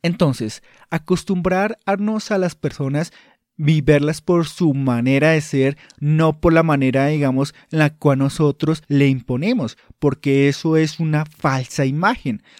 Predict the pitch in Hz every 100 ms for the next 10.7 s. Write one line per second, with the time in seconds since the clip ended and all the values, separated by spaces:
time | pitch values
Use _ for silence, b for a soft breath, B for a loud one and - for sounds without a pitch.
0 | b 143 143 170 160 175 214 220 214 180
1 | 139 139 151 160 160 165 156 160 160 151
2 | 170 - 135 - 127 135 147 b b 156
3 | 156 139 - 156 143 147 156 b b _
4 | - 127 120 117 117 110 131 131 170 -
5 | 156 139 151 143 156 185 180 180 175 185
6 | 196 - 139 131 139 143 147 156 143 143
7 | 127 113 117 123 170 b b _ 147 139
8 | 139 131 123 131 151 b b 139 143 135
9 | 139 127 120 127 135 139 139 - 110 -
10 | 123 - - - - 220 170